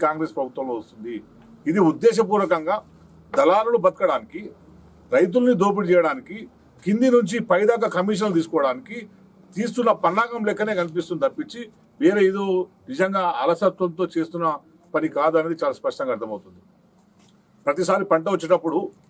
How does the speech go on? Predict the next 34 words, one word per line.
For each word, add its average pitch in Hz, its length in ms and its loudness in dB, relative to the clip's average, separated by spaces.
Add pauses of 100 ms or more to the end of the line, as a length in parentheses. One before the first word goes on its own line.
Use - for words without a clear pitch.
(320)
కేసీఆర్ 180 360 2
గారు 175 160 4
ఉన్నప్పుడు 170 360 0 (680)
పంట 170 180 0 (140)
ఎంత 190 180 -6
వేసిండ్రు, 190 360 -2 (920)
పంట 180 180 0 (160)
ఎంత 180 100 -4 (140)
చేతికి 196 260 -2
వస్తుంది, 185 360 2 (720)
ఏ 180 40 10 (160)
మార్కెట్కి 208 500 0
ఎన్ని 196 160 -10
క్వాంటి-, 190 300 0
ఎన్ని 185 180 -10
టన్నులు 190 300 0
పోతుంది 180 320 -2
అనేది 190 220 -2
ఒక 220 140 -4
లెక్కలు 247 260 4
ఉంటుండే 220 240 2 (480)
అధికారుల 190 400 0
దగ్గర. 156 180 2 (920)
ఇప్పుడు 240 260 4 (140)
ఎక్కడ 214 180 2 (100)
పంట 208 240 2
ఎంత 214 200 0
పండిందో 214 360 2
తెలియని 208 260 2
పరిస్థితి 214 260 -4
ఉంది, 214 160 -6 (540)
మార్కెట్లకు 185 500 2
ఎంత 175 160 -2
వచ్చింది 202 240 -4